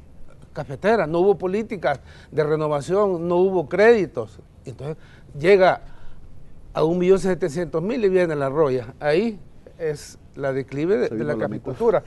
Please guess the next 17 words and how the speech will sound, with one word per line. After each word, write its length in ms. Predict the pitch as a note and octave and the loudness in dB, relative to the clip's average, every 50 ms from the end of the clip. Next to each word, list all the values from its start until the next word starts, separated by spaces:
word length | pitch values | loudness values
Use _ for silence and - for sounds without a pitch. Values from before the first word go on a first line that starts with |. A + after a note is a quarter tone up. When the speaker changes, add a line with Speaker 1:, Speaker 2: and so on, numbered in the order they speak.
| - - - - | -6 -16 -18 -8
Speaker 1:
Llega 300 | - D3 F#3 F#3+ F#3 F3+ | 0 4 6 8 8 8
a 220 | F3 - D#3+ D#3 D#3+ | 6 6 2 -2 0
los 260 | E3 D#3+ D#3 C#3+ - | 0 0 0 0 -2
setecientos 720 | - D3+ C#3 B2+ D3+ C3 - D#3+ D#3 C#3+ C#3 A2+ B2 A#2 | -4 -6 -4 -4 -8 -8 -6 -6 -6 -6 -6 -8 -10 -8
mil. 360 | C#3 E3+ G3 A3 C4 G#3+ E3+ - - - - - - - - - - | -4 -2 -2 0 -2 -4 -6 -10 -16 -20 -20 -20 -20 -20 -20 -20 -14
Entonces, 500 | - C#3 B2+ F3 F3 F#3 F#3 A#3 A#3+ A#3+ - - - - - - - - - - - | -12 -8 -2 0 0 2 4 4 4 4 2 -4 -16 -20 -20 -20 -20 -20 -20 -8 -6
el 100 | - - | -6 -4
problema, 560 | C3+ - E3+ E3 F3 G3+ A3 A#3 B3+ C4 B3+ | -2 -2 0 4 4 4 6 6 4 4 4
la 160 | G3+ G3 F3+ E3 | 4 4 4 4
roya 540 | D#3+ F3 G3+ A3 B3 C4+ C#4 C#4 C4 - - | 6 6 6 6 6 6 4 2 0 -2 -4
viene, 580 | D#3+ F3+ G3+ G#3 A3 A#3 C4+ D4+ C4 A#3+ F#3 D3+ C3+ C3 - - - - - - - - - D3 C#3 | 0 4 4 4 4 4 2 2 2 0 -2 -6 -12 -18 -20 -20 -20 -20 -20 -20 -20 -20 -18 -12 -8
digamos, 360 | D3 D3+ E3+ F3+ G3 G#3+ G3+ | -2 2 2 4 4 4 2
a 120 | G3 E3+ - | 0 0 0
pegar 320 | D#3 D3 D3+ D#3+ F3 F#3 | 0 2 4 4 4 4
el 80 | G3 E3+ | 4 4
golpe 300 | E3+ G3+ G3+ - G3+ E3 | 4 2 2 2 -2 0
fuerte, 420 | D3+ G3+ A#3 A#3+ B3+ - C4+ A#3+ | 4 4 4 4 4 0 -6 -6